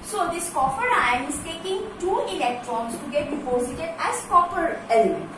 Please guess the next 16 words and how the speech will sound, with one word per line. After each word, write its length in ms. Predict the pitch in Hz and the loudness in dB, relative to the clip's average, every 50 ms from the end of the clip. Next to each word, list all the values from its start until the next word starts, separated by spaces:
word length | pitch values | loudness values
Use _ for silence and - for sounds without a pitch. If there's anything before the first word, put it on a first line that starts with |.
| - - - - - - | -14 -14 -14 -12 -8 -6
So 240 | - 392 - 587 - | -2 0 0 2 4
that 300 | - - - - - - | 4 4 4 2 0 -4
means 400 | 339 - 247 240 247 247 - - - | -6 -6 -4 -6 -6 -6 -6 -8 -6
copper 300 | - 254 247 247 - - | -4 -2 0 0 2 2
ion 540 | 453 480 403 - - - 220 208 202 208 208 - - - 349 | 2 4 4 4 4 4 2 0 -2 -4 -4 -8 -8 -10 -10
is 320 | 285 - - 220 233 240 - - - - - - - - - - | -8 -8 -6 -6 -6 -6 -6 -6 -8 -10 -12 -14 -14 -16 -10 -6
taking 400 | 349 349 359 370 349 370 370 349 | -6 -4 -4 -4 -2 0 2 2
up 320 | - - 196 202 - - - - - - - - - - | 2 2 2 0 0 -4 -6 -10 -12 -14 -14 -14 -10 -4
two 400 | - 359 370 381 403 - - - - - | -2 0 2 2 2 2 0 0 0 0
Faradays 680 | - - - 247 254 262 240 277 311 320 339 349 339 349 | 2 4 4 4 4 0 -2 -6 -6 -6 -6 -4 0 0
of 320 | 330 330 330 - - - | 2 2 0 -2 -6 -4
charge 600 | 381 349 349 349 381 523 508 523 - - - - - - - - - - - - - - - - - - - - - - - - - - - - - - - - - - - - - - - - - - - - - - - - - - - - - - - - - | 0 2 2 2 2 2 -2 -6 -8 -10 -12 -14 -14 -16 -16 -16 -16 -14 -14 -14 -14 -14 -14 -14 -14 -14 -14 -16 -16 -16 -16 -16 -16 -16 -16 -16 -14 -14 -14 -14 -14 -14 -14 -14 -16 -16 -16 -16 -16 -16 -16 -16 -16 -16 -14 -14 -14 -14 -14 -16 -16 -16 -16 -14 -10
to 60 | 269 277 - | -8 -6 -4
deposit, 840 | 196 233 247 - - 233 214 208 202 190 - - - - - - - - - - - - - - - - - - - - - - - | -4 -4 -4 -4 -2 0 0 0 0 0 -2 -2 2 2 2 2 2 -2 -8 -12 -12 -14 -14 -14 -14 -14 -14 -14 -14 -14 -14 -14 -12
to 260 | 220 208 196 196 202 | -10 -10 -8 -8 -8
deposit 680 | 196 - 202 208 214 214 208 208 - 370 - 587 622 622 | -8 -6 -4 -2 -2 -2 -2 -4 -4 0 2 4 4 4